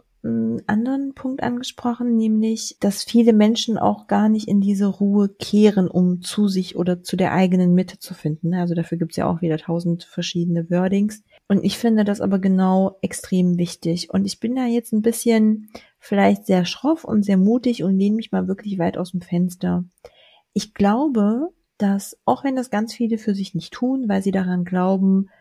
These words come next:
es tut ihnen nicht gut, in die Ruhe zu gehen, alleine zu sein. Es tut ihnen viel besser, mit Menschen sofort darüber zu reden, unter vielen Menschen zu sein, sich abzulenken. Ich glaube wirklich,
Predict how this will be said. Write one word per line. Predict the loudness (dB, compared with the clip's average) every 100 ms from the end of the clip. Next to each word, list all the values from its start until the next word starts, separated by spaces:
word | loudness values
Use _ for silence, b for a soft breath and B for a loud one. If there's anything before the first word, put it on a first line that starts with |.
| b -4
es | -4
tut | -2 -2
ihnen | 2 4 4
nicht | 2 0
gut, | 2 2 2
in | 2
die | 2
Ruhe | 2 0 0 -2
zu | -6
gehen, | -6 -4 -4 -6 -8
alleine | -2 2 4 4 2
zu | -2 -4
sein. | -2 -2 -4 -8 -14 -12
Es | -12
tut | -6 -6
ihnen | 0 2 2
viel | 2 -2 -2 0
besser, | -2 0 0 2
mit | 2 0 0
Menschen | 0 0 -2 0 0
sofort | -2 -4 -4 -2
darüber | -2 -2 -4
zu | -6
reden, | -2 -2 0 -2
unter | -4 -6
vielen | -4 -2
Menschen | -2 -4 -6 -10
zu | -4
sein, | -2 0 -2
sich | -6
abzulenken. | -10 -10 -4 -2 -2 -4 -8 -16 -16 _ _ _ _ _ _ _ _ _ _ _ -20 _ _ _ _ _ _
Ich | -6 -6 -8
glaube | 2 4 4 2 2 2 0
wirklich, | 0 4 4 2 -2 -2 -4 -8 -20